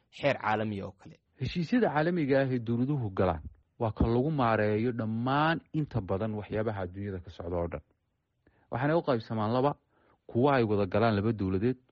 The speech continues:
Speaker 2: oo bilateral loo yaqaan, iyo kuwa kale ee ay galaan wax laba dowladood ka fara,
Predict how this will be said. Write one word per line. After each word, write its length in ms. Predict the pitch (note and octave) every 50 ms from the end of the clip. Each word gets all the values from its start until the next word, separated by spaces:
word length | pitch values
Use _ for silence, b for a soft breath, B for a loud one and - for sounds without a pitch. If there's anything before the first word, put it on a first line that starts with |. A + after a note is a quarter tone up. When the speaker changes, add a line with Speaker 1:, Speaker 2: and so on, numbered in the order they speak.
| _ -
Speaker 2:
oo 60 | D#2+
bilateral 580 | - F2 F2+ G2 A2+ B2 B2 - - G2 G2 G2
loo 100 | G#2 G#2
yaqaan, 400 | G#2 G#2 G2+ A2 A2+ B2+ C3+ B2+ b b b b b b b -
iyo 240 | B2 B2 C3+ D3+ C#3+
kuwa 260 | - - D3+ D3 B2
kale 200 | - - A#2+ A#2+
ee 140 | A#2+ G#2 F2+
ay 200 | E2 F#2+ G#2+ G2+
galaan 380 | F2+ - G#2 A2 A2+ G#2 F#2 E2 - - _ _ _ -
wax 140 | G#2+ -
laba 200 | A2 G#2+ G#2+ A#2
dowladood 420 | A#2 G2 G2 E2+ E2+ D#2+ F2 F2 E2
ka 120 | - F#2 F2
fara, 220 | - - -